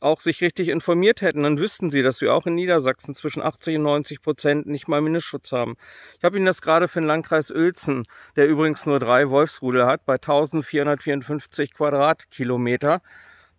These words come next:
Das heißt also, die Wölfe haben doppelt bis dreimal so viel Platz, wie sie eigentlich bräuchten. Ähm,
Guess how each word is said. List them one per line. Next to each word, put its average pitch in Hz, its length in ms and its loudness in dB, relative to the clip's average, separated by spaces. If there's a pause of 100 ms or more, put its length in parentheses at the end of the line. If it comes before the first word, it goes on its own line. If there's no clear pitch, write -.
Das 127 200 -4
heißt 147 200 2
also, 135 160 0
die 131 140 -2
Wölfe 143 240 0
haben 139 180 0
doppelt 165 560 0 (140)
bis - 140 -16
dreimal 160 380 2
so 147 100 -6
viel 139 180 -8
Platz, - 380 -2
wie 143 100 -6
sie 135 160 -6
eigentlich 135 320 -8
bräuchten. 147 600 -4 (760)
Ähm, 135 480 0